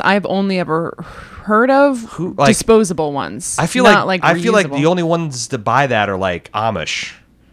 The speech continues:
Speaker 2: Like, they ride in their black buggies and, you know, all red-faced and grab a, grab a pack of lambskin. Like, who the fuck uses a lambskin condom in two thousand nineteen?
Speaker 1: Like you just said, people who are allergic to normal means.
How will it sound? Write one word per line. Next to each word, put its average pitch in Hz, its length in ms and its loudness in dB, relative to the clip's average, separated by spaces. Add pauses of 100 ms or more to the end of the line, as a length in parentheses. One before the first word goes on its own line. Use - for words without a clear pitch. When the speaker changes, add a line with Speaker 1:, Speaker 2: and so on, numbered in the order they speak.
(200)
Speaker 2:
Like, 107 100 -6
they 113 120 -2
ride 120 260 2
in 120 120 -4
their 110 100 -4
black 107 340 -2
buggies 110 520 -4
and, 95 420 -8
you 110 80 -6
know, 95 180 -2
all 107 180 2
red-faced 107 720 -2
and 95 220 -6
grab 101 340 0
a, 92 220 -4
grab 104 240 -2
a 92 80 -6
pack 110 240 -2
of 95 100 -4
lambskin. 101 460 -6
Like, 110 120 0
who 233 120 -2
the 262 80 -2
fuck - 280 -2
uses 196 280 -6
a 147 60 -2
lambskin 160 540 -4
condom 185 420 -6
in 104 120 -4
two - 200 -10
thousand 185 400 -4
nineteen? 143 840 -6
Speaker 1:
Like 254 200 0
you 392 80 0
just 403 160 0
said, 466 200 0
people 254 220 2
who 262 120 2
are 269 100 4
allergic 269 460 2
to 285 160 -2
normal 277 440 2
means. 277 580 -6